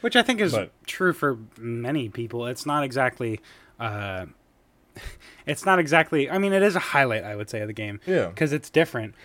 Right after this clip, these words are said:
Speaker 2: I think, well, there,
Speaker 1: But
Speaker 2: there is definitely a crowd that was, like, drawn to this game. Um, and what I think is specific and, like, kinda different is it's just that Greek mythology aspect.
Speaker 1: Yes.
Speaker 2: Like, being able to completely change, um,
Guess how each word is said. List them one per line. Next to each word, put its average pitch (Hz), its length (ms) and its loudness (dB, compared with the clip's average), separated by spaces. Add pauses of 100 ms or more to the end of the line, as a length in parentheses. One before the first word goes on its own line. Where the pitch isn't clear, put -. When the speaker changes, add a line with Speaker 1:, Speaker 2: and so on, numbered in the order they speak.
(120)
Speaker 2:
I 175 120 4
think, 180 260 -2
well, 190 140 0
there, 180 220 -2
Speaker 1:
But 120 120 -2
Speaker 2:
there 180 140 0
is 180 180 -2
definitely 131 380 -6
a 98 40 -10
crowd 98 440 -4
that 87 100 -8
was, 87 200 -12
like, 87 180 -10
drawn 92 400 -6
to 101 100 -12
this 90 220 -12
game. 90 400 -10 (420)
Um, 87 400 -6 (300)
and 107 200 -2
what 107 220 0 (320)
I 107 100 -2
think 127 220 -6
is 101 160 -4
specific - 560 -10
and, 101 140 -8
like, 92 120 -8
kinda 98 220 -8
different 95 380 -10
is 90 140 -12 (100)
it's 95 180 -10
just - 240 -10
that 95 160 -6
Greek 95 380 -10
mythology 87 720 -10
aspect. - 540 -14
Speaker 1:
Yes. - 320 -4 (200)
Speaker 2:
Like, 107 200 -4
being 127 300 -2
able 113 260 -2
to 110 160 -10
completely 107 920 -10 (400)
change, 104 640 -8 (100)
um, 87 580 -6